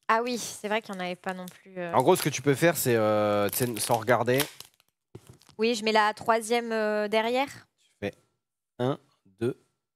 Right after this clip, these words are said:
Speaker 2: et c'est tout. Fais un, deux derrière. Un, deux
Speaker 1: Ah,
Speaker 2: devant.
Speaker 1: un, deux.
Speaker 2: Un, deux devant. Je crois, ouais, c'est bon.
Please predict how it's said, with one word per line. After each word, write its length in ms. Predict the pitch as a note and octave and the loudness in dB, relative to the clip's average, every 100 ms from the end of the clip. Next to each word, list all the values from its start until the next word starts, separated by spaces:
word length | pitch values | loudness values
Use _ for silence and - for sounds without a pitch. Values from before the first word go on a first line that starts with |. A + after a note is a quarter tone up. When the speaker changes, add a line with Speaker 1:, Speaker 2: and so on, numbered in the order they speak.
| _ | _
Speaker 2:
et 300 | G2+ F#2 F2 | -6 -4 -6
c'est 100 | D#2 | -10
tout. 100 | _ _ _ _ _ _ | _ _ _ _ _ _
Fais 60 | - | -10
un, 120 | A#2 | -8
deux 140 | A2+ A2 | -4 -2
derrière. 400 | F#2+ F2 - - | -2 -2 -8 -12
Un, 80 | A2+ | -6
deux 80 | A2+ | 0
Speaker 1:
Ah, 140 | B3+ G#3 | 2 0
Speaker 2:
devant. 100 | F3 | -4
Speaker 1:
un, 160 | D4 | -4
deux. 320 | C#4+ C#4 D#4 D#4+ _ _ _ _ _ _ _ _ G2 A2+ _ _ _ _ _ _ _ _ _ _ _ _ _ _ _ _ _ _ - | -4 -6 -6 -8 _ _ _ _ _ _ _ _ _ _ _ _ _ _ _ _ _ _ _ _ _ _ _ _ _ _ _ _ -14
Speaker 2:
Un, 100 | G2+ | -10
deux 120 | G2 | -10
devant. 300 | F2 E2+ C#3+ - _ | -14 -16 -18 -18 _
Je 100 | _ | _
crois, 160 | - D2+ | -12 -10
ouais, 120 | D2 | -10
c'est 140 | - | -14
bon. 100 | B1 | -20